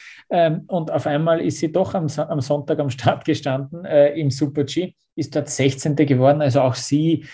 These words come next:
äh, noch, äh, so wie wir das bei Vlhova letzte Woche gesehen haben, ähm, auch noch tut sie nur ein bisschen schwer, da sofort aus dem Stand, sage ich jetzt einmal, ähm, mit der absoluten Spitze,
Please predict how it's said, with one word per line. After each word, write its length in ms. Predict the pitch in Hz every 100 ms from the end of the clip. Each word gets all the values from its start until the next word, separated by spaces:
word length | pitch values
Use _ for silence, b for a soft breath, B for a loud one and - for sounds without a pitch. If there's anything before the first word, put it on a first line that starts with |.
| B B
äh, 300 | - 147 143
noch, 400 | 143 151 151 -
äh, 240 | - - 135
so 240 | - 135
wie 80 | 139
wir 140 | 139
das 180 | 139 120
bei 260 | 135 127 127
Vlhova 440 | 131 139 147 135
letzte 400 | 127 143 - 139
Woche 260 | 131 120 135
gesehen 400 | 127 131 127 120
haben, 200 | 139 - B B B -
ähm, 460 | 139 135 127 127 131
auch 220 | 139 147
noch 240 | 147 - - - -
tut 160 | 151
sie 80 | 143
nur 140 | 147 139
ein 40 |
bisschen 240 | 143 151
schwer, 340 | 131 131 135 147
da 140 | 139
sofort 580 | 120 151 - 151 156 -
aus 200 | 135 143
dem 160 | 165 127
Stand, 340 | - 131 156
sage 240 | - 127
ich 60 | 117
jetzt 180 | 127 127
einmal, 400 | 123 127 135 131
ähm, 500 | 135 120 123 123 - - -
mit 260 | - 147
der 80 | 139
absoluten 380 | 127 - 135 135
Spitze, 480 | 113 139 123 131